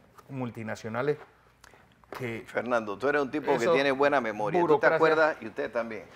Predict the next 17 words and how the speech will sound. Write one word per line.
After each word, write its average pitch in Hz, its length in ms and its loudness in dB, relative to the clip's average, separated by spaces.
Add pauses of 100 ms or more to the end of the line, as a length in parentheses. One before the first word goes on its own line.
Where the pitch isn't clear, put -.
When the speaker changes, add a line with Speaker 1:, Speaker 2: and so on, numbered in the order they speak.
(220)
Speaker 2:
¿Tú 147 100 2
te, 160 100 6
te - 200 2
acuerdas 165 300 6
cuando 143 280 4
Martín 131 320 2
Torrijos 170 400 2
aprobó, 147 540 2
yo 123 240 0
estaba 147 420 4
como 110 180 -6
diputado, 98 460 -6
y 107 60 0
aprobamos 123 400 2
la 123 80 4
ley 135 100 2
diecisiete 143 680 -2